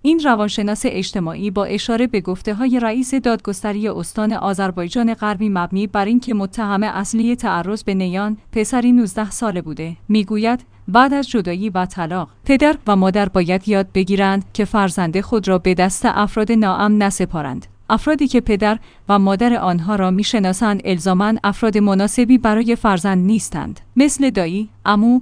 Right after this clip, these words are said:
برادرزاده و خواهرزاده، خصوصاً جنس مخالف. اینها افراد ایمنی نیستند. متاسفانه در برخی موارد حتی پدر بزرگ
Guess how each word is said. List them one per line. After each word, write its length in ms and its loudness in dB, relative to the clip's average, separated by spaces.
برادرزاده 840 2
و 80 0
خواهرزاده، 640 -4
خصوصاً 600 0
جنس 340 0
مخالف. 480 -2
اینها 320 4
افراد 360 0
ایمنی 440 0
نیستند. 520 0
متاسفانه 720 0
در 200 0
برخی 320 0
موارد 460 0
حتی 360 -4
پدر 340 -2
بزرگ 380 -4